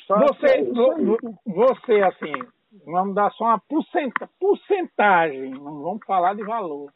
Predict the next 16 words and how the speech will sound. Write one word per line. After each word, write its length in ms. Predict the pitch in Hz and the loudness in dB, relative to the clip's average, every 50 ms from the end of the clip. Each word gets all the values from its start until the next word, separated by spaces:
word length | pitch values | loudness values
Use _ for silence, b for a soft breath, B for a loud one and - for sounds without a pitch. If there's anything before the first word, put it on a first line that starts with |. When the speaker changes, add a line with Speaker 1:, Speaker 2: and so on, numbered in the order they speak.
| _ - | _ -10
Speaker 2:
porcentagem. 840 | 277 - - - 330 233 185 - - 165 147 147 147 135 135 147 156 _ _ _ _ _ _ _ _ _ _ _ _ _ _ _ _ | -8 -6 -6 -4 -4 -4 -4 -2 -2 -2 -2 -2 -4 -6 -10 -16 _ _ _ _ _ _ _ _ _ _ _ _ _ _ _ _ _
Um 160 | - 226 247 214 | -8 -4 -2 2
brasileiro 720 | 233 247 240 247 - 247 247 226 208 208 214 220 214 202 | 2 4 4 2 2 0 0 2 4 4 4 4 4 2
ganha 440 | 180 202 202 208 208 208 208 202 196 | 0 0 -2 -2 -2 -4 -4 -4 -4
menos 640 | 190 180 185 190 202 214 214 220 220 220 208 190 175 | -4 -4 -4 -4 -4 -2 -2 -2 -2 -4 -4 -4 -4
do 120 | 175 214 - | -6 -8 -8
que 200 | _ - 226 202 | _ -4 -4 -4
um 220 | 202 202 196 185 | -2 -4 -8 -8
gringo, 680 | 156 151 170 185 190 190 185 175 185 175 175 175 170 165 165 - - _ 262 202 - _ _ _ - | -8 -8 -6 -4 -4 -4 -4 -4 -4 -4 -4 -4 -6 -6 -8 -8 -10 _ -20 -20 -20 _ _ _ -10
em 180 | 214 220 240 220 | -8 -6 -6 -4
média, 580 | 196 190 190 180 175 175 160 180 165 160 160 156 | -4 -2 0 0 0 2 0 0 -2 -2 -4 -8
você 300 | 156 151 - - 190 170 | -12 -14 -10 -6 -6 -4
acha 240 | 160 - - 170 | -6 -6 -8 -14
que 120 | - 190 - | -14 -14 -14
quantos 280 | _ - 196 185 _ _ | _ -12 -14 -14 _ _
por 120 | - 226 | -20 -20